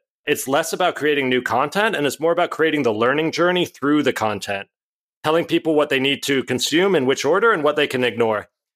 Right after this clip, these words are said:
So I think that's another great business, uh, still in the education space, in the learning space, very relevant now,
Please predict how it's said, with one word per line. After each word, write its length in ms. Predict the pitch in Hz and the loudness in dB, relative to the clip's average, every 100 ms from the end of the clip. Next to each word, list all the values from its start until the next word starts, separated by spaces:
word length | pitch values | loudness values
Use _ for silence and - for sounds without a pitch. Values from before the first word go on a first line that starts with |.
| _ - | _ -2
So 100 | 170 | 0
I 60 | |
think 180 | 170 196 | 2 0
that's 220 | 156 185 | 0 0
another 300 | 165 143 143 | 0 0 0
great 420 | 98 107 120 147 - _ _ _ | -2 0 0 0 -8 _ _ _
business, 520 | 139 143 233 233 - - | -2 0 2 0 -2 -6
uh, 140 | 131 131 | -2 -2
still 300 | - 165 175 | -2 0 0
in 80 | 160 | 2
the 80 | |
education 500 | 143 110 - 139 - | 0 -2 0 0 0
space, 360 | 165 190 202 190 | -4 0 0 0
in 60 | 131 | 2
the 80 | |
learning 260 | 120 123 156 | 2 2 0
space, 300 | - 196 185 | -2 -2 -2
very 360 | - 123 151 151 | -2 0 2 2
relevant 400 | 131 135 127 113 | 0 2 0 0
now, 340 | 113 151 190 | 0 -2 -4